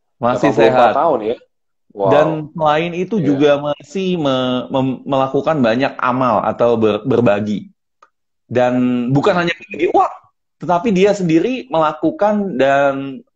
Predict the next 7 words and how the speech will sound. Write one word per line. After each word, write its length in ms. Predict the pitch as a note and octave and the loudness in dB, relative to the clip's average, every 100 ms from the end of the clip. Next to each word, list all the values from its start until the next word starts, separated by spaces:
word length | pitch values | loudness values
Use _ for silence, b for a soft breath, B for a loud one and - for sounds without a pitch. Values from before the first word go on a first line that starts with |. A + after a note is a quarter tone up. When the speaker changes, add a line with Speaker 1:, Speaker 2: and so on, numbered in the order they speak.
| _ | _
Speaker 1:
melukis, 880 | D#3 D#3 F3 F#3 A#3+ G#3 - - - _ _ _ _ - | -4 0 2 0 -2 -4 -6 -18 -20 _ _ _ _ -2
melukis 400 | D#3+ E3 G#3+ G#3+ | 0 0 0 -2
dengan 240 | E3 D3+ | 0 0
tangan 240 | D#3 D#3 D3+ | 0 0 0
sendiri, 400 | E3 A3+ C3 B2+ | 2 4 4 2
hand 240 | A#2 C#3 | -2 -2
painted. 400 | D#3+ G3 A2 | -2 -2 -2